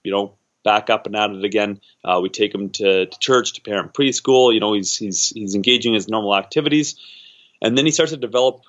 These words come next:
what would appear to be the early onset symptoms of the flu. Nothing concerning. There was no fever. There was no vomiting. There was nothing. Just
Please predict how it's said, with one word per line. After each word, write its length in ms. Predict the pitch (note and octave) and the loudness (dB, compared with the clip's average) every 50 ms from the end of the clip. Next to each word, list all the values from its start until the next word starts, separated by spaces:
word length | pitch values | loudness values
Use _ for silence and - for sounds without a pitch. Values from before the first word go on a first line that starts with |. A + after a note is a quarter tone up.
| _ _ | _ _
what 160 | B2+ C3 - | -4 -2 -2
would 120 | B2+ B2 A2+ | -2 -4 -6
appear 240 | - - C3+ C3+ | -6 -4 -4 -4
to 60 | B2 A2 | -4 -2
be 140 | A#2 A2+ | -4 -6
the 140 | G2+ - - | -6 -4 -2
early 240 | A#2+ B2+ B2+ B2 B2 | 0 2 2 2 2
onset 340 | A2+ A2 G#2+ - - - - | 0 0 -2 -4 -6 -8 -8
symptoms 400 | - - G#2 G2 G2 F#2+ F#2 G#2+ | -6 -8 -6 -6 -6 -6 -6 -2
of 60 | A2+ | -2
the 80 | D3+ D3+ | -2 0
flu. 340 | - B3+ C4+ - - - - _ _ _ _ _ _ _ _ _ - _ - | 2 2 2 2 2 0 -6 _ _ _ _ _ _ _ _ _ -20 _ -2
Nothing 380 | B2+ D3 D#3+ D#3+ F#3 E3+ D#3+ | 0 0 2 2 2 0 0
concerning. 600 | - D#3 D3+ C#3 - C#3+ C#3+ C#3+ D3 D3 C#3+ C3+ | 0 -2 -4 0 2 2 2 2 2 0 0 -2
There 160 | A#2 G#2 G2 F#2 | -2 -2 -2 -2
was 160 | F#2 - - | -2 -6 -10
no 100 | - - | -14 -14
fever. 540 | - - - G3 G3+ F#3+ F3 F#3 F#3 F3 D#3 | -14 -6 -4 -2 -2 0 2 4 4 4 4
There 140 | B2+ G2+ | 4 2
was 160 | F2 F#2+ - - | 2 -2 -6 -8
no 100 | F2+ F2 | -12 -2
vomiting. 500 | - B2 C3+ D3 D3 D3 C#3+ C#3+ C3+ B2 | 0 2 2 2 2 0 0 0 0 0
There 120 | A2 G2 | -4 -4
was 120 | F#2+ - | -6 -4
nothing. 360 | A2+ A2+ A2+ - A#2+ A2 G#2 G2 | -4 -4 -4 -4 -6 -8 -8 -4
Just 340 | - B2+ B2+ B2+ - - | -4 -4 -4 -4 -6 -12